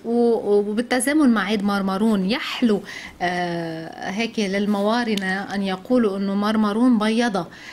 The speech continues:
آه، <laughs> بيعيدوا كل الشتوية ما شتت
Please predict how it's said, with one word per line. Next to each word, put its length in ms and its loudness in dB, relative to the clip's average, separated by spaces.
آه، 680 0
<laughs> 460 -2
بيعيدوا 440 2
كل 200 2
الشتوية 520 2
ما 120 4
شتت 440 -2